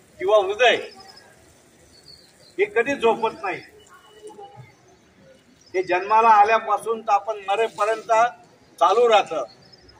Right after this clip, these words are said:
पण त्याला देखील विश्रांती दिली गेली पाहिजे. म्हणून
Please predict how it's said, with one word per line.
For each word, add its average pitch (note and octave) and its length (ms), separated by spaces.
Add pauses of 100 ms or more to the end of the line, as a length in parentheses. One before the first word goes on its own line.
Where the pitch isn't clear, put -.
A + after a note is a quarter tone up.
(440)
पण G#3+ 160
त्याला G3+ 380
देखील A3+ 380
विश्रांती A3+ 560
दिली A3+ 320
गेली A#3+ 220
पाहिजे. F3+ 500 (1500)
म्हणून G#3+ 400